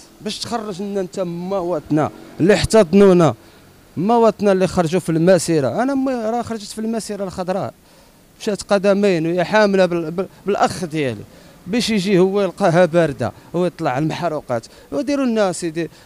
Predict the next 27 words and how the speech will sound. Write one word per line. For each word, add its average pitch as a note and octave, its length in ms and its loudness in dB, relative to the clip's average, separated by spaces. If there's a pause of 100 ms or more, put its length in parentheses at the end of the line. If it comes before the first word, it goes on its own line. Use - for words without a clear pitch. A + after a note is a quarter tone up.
هذوك A3 260 -2
اللي G#3 120 -2
مخرجهم F3 560 -2
السي D3+ 340 -4
اخنوش، G3 440 -4
الا E3 100 -2
كنتي D#3+ 320 -4
نازيه E3 400 -2 (280)
هذوك F#3+ 280 -4
يمشيو F3 320 -2
يراقبوك D3 480 -6
بعدا A#2 360 -8 (720)
داك E3+ 100 -4
الشيء F#3+ 200 -4
اللي D#3+ 140 -2
عندك G#2+ 280 -4
تما. F#2 320 -14 (840)
انا A3 140 -2
كنطلب F#3 460 0 (1600)
من F3+ 80 -2
السيادة G3 680 2
الملكية، E3 640 2
كنطلب D3+ 420 -4
من D#3 220 6
الملك D#3 380 4
ديالي، A#2 260 -8 (1040)
قسما E3+ 480 -2